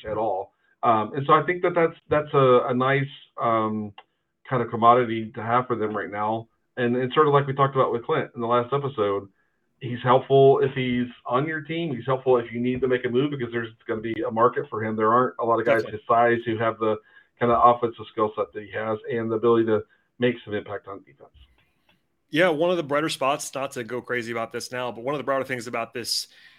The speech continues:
Speaker 2: this core, the extended core as it is right now, is that they, they have no bad contracts. I mean, every single one of their guys, whether you like them or not, whether you are a fan of those players or not,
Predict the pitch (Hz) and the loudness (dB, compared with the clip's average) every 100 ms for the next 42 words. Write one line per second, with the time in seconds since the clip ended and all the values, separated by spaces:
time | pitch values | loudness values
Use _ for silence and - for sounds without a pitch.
0 | _ _ 131 - - 143 135 139 127 127 | _ _ -6 -6 -4 -2 0 0 -2 -2
1 | 113 147 135 135 127 127 127 123 120 120 | -2 -2 -4 -4 -2 -2 -2 -4 -4 -2
2 | 127 147 123 113 117 117 131 - 135 170 | -2 -2 -4 -6 -8 -6 -8 -4 -2 -2
3 | 156 143 131 123 131 - - - - _ | -2 -2 -4 -4 -8 -12 -18 -18 -18 _
4 | _ _ - 135 127 127 131 160 170 160 | _ _ -6 -6 -6 -6 -2 0 0 -2
5 | 143 135 139 127 127 117 117 107 98 - | 0 -2 -2 -2 -4 -2 -4 -6 -8 -10
6 | - _ _ _ _ 120 131 131 127 127 | -12 _ _ _ _ 0 2 2 -2 -2
7 | 123 131 - 131 123 120 120 127 120 120 | 0 -2 -2 -2 -2 -4 -4 -4 -6 -6
8 | 117 135 131 123 - 131 123 123 - - | -4 -2 -2 -2 -2 -2 -2 -6 -8 -8
9 | 120 120 110 113 117 113 | -6 -6 -8 -8 -6 -6